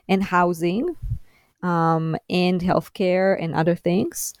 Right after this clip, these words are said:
and welfare and, and went into corrections. So when we think about, like, the rise of incarceration and kind of the prison building binge and all of that, uh, we really need to think about this hand in hand.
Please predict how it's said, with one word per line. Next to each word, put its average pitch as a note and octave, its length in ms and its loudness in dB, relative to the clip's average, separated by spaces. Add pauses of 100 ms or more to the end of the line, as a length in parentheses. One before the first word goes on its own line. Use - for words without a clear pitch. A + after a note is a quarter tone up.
(240)
and F#3 240 0
welfare E3+ 680 0
and, F#3+ 320 0 (100)
and F#3 340 2
went A#3+ 320 2
into A3+ 200 0
corrections. - 880 0 (720)
So G#3 400 -2
when G#3+ 200 0
we A3 100 -2
think B3+ 220 -2
about, D4+ 200 2
like, A#3+ 200 -2
the G3+ 100 2
rise F#3+ 560 0
of F#3+ 120 0
incarceration F#3 1080 0
and E3+ 120 -4
kind F3 240 2
of E3+ 160 -2
the E3 80 2
prison F#3+ 540 -2
building G3 460 0
binge E3 500 0
and D#3 100 -2
all F3 160 2
of E3+ 120 -2
that, E3+ 640 -2 (440)
uh, F3 300 2
we F#3 140 0
really A3+ 260 2
need B3 140 0
to F#3+ 60 -6
think G3 200 -2
about E3+ 300 4
this - 180 -4
hand F3 300 4
in D#3 100 -2
hand. E3 540 0